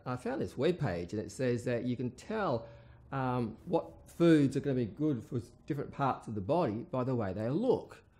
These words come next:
You know, an example they gave was you take a carrot, and you cut the carrot through, and it looks like an irid. And then because the, uh, carrots are high in beta carotenes,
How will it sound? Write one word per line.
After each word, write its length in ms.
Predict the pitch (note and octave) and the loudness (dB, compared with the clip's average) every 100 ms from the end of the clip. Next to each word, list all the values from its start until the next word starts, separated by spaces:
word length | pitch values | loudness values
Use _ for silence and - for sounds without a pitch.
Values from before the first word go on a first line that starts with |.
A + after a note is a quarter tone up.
| - - - _ - | -20 -20 -20 _ -6
You 80 | |
know, 100 | B2 | -2
an 140 | B2+ D#3 | 0 0
example 480 | D3+ C#3 A#3 A3 D3 | 0 0 2 2 0
they 160 | G#2 | 0
gave 420 | A2+ D3 F#3 C#3 | 2 6 6 6
was 160 | A2 A2 | 4 0
you 80 | A#2 | -4
take 240 | C3+ B2+ | -4 -4
a 60 | G#2+ | -4
carrot, 600 | - - - F#3+ C3+ - - - - _ | -8 -10 -2 0 0 -2 -12 -20 -20 _
and 80 | B2+ | -8
you 60 | A#2 | -8
cut 280 | - - | -8 -10
the 80 | - | -8
carrot 500 | C#3+ - E3 C#3 G#2+ - | -12 -6 -2 0 -2 -6
through, 1040 | - - - E3 D#3+ G3 G#3+ D3 - F3+ - - - - | -18 -20 -14 -4 2 6 8 6 4 0 -2 -16 -20 -2
and 100 | D#3 | 2
it 160 | E3 D3 | 4 4
looks 300 | B2+ - A#2 | 4 2 -2
like 180 | G2 | -2
an 80 | G#2+ A#2+ | -2 -2
irid. 640 | C#3 G3+ A3+ D3 D#2 - - _ _ - | 0 2 2 2 -2 -12 -20 _ _ -8
And 120 | B2 | -4
then 100 | C3 | -2
because 520 | B2 A#2 - F3 D#3+ B2 | -2 -4 -2 2 2 2
the, 340 | A#2 G#2 G2 | 2 2 0
uh, 220 | E2+ E2 E2+ - - - - - - | -2 -4 -8 -12 -20 -20 -20 -20 -8
carrots 420 | D#3+ C#3 A#2 - | -2 0 0 -4
are 60 | |
high 240 | G#2+ A#2+ A2 | -4 -2 -2
in 80 | G2+ | -2
beta 320 | G2 G#2+ F2 | -2 -2 -4
carotenes, 1120 | - D#3 G#3+ A#3+ A#3 E3 E3 - G3 G#3 - | -8 -6 0 2 2 -2 -4 -6 -8 -8 -14